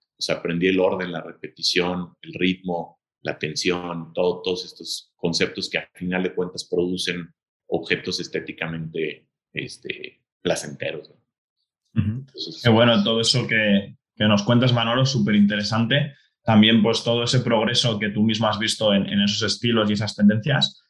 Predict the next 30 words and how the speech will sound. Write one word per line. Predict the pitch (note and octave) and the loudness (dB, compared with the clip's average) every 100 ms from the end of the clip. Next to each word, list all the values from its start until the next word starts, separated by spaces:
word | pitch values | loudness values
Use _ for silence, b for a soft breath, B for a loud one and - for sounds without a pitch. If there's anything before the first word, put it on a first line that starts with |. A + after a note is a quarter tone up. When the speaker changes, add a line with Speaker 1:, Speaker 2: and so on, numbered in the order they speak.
| _ | _
Speaker 2:
que | - | 4
luego | A2 B2 C3+ | 6 6 6
nos | C3+ | 6
meteremos | C3 B2 B2 B2+ B2+ C3 | 6 2 0 0 0 2
un | B2 | 0
poco | A#2+ A#2+ A#2 | 0 0 2
más | A#2+ A#2 | 2 2
a | G#2+ | 0
fondo | B2 A2+ G#2 | 2 4 6
en | G2+ | 6
la | F#2 | 4
parte | G#2 G2+ A2+ A2 G#2+ G#2 _ _ - | 0 -2 2 2 0 -6 _ _ 0
como | A#2 A2 G#2 | 6 8 8
del | G#2 | 6
futuro | G#2+ G#2 A2 A2+ | 2 0 2 4
de | A2+ | 4
la | G#2+ | 2
arquitectura | G2+ G#2 G#2 - B2 A#2+ | 2 -2 -4 0 0 2
y | |
demás. | A2 C3 D3 - _ _ - | 2 2 0 -4 _ _ 2
Pero | G#2+ G#2+ G#2+ | 6 8 8
antes | C3 D3+ C#3+ | 6 6 4
de | |
eso, | D3+ - - B2+ | 2 2 0 2
a | |
mí | A#2 | 2
me | C3+ | 4
gustaría | C#3 C3+ C3 C3 C3 G2+ - | 2 0 -2 -2 -4 -6 -2
también | A2+ A#2+ A#2+ | 2 2 2
preguntarte, | B2+ A#2 G#2+ B2+ A#2+ B2 | 2 2 0 -2 -2 -2